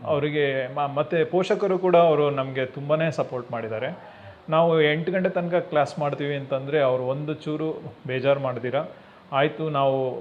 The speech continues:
ಬಂದು ಕರ್ಕೊಂಡು ಹೋಗ್ತೀವಿ, ಬೇಕಿದ್ರೆ ಕಾಲೇಜ್ ಹತ್ರನೇ ಬಂದು ಕರ್ಕೊಂಡು ಹೋಗ್ತೀವಿ" ಅಂತಲೂ ಹೇಳಿದ್ರು. ನಾವು ಕೂಡ ಬಸ್ ವ್ಯವಸ್ಥೆ ಎಲ್ಲ ಮಾಡಿದ್ವಿ.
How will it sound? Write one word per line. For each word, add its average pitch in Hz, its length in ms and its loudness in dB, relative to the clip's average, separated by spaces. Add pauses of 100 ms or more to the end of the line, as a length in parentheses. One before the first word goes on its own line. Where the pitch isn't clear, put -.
ಬಂದು 156 260 2
ಕರ್ಕೊಂಡು 175 400 2
ಹೋಗ್ತೀವಿ, 147 340 0
ಬೇಕಿದ್ರೆ 127 360 -2
ಕಾಲೇಜ್ 135 360 2
ಹತ್ರನೇ 160 300 -2
ಬಂದು 143 200 -6
ಕರ್ಕೊಂಡು 131 340 -4
ಹೋಗ್ತೀವಿ" 127 340 -8
ಅಂತಲೂ 135 300 -6
ಹೇಳಿದ್ರು. 131 540 -6
ನಾವು 135 220 0
ಕೂಡ 170 180 0
ಬಸ್ - 320 0
ವ್ಯವಸ್ಥೆ 139 360 -4
ಎಲ್ಲ 127 120 -4
ಮಾಡಿದ್ವಿ. 120 520 -8